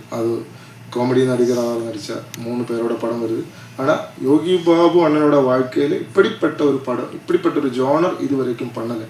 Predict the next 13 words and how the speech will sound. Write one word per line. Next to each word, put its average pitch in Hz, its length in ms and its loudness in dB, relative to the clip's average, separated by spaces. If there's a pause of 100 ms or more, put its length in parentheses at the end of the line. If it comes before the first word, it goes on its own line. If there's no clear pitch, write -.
(300)
சிரிப்பு 147 460 4
என்னங்கிறது 185 800 4
கூட 180 280 4 (600)
தெரியாது 214 520 10 (200)
அப்படிங்கிற 190 500 6
மாதிரி 160 280 8
இருக்கிற 139 280 4
ஒரு 127 80 0
கேரக்டர் 131 440 -4
தான் 139 200 -2
அவர் 123 160 -2
இந்த 117 160 -4
படத்துல 117 360 -6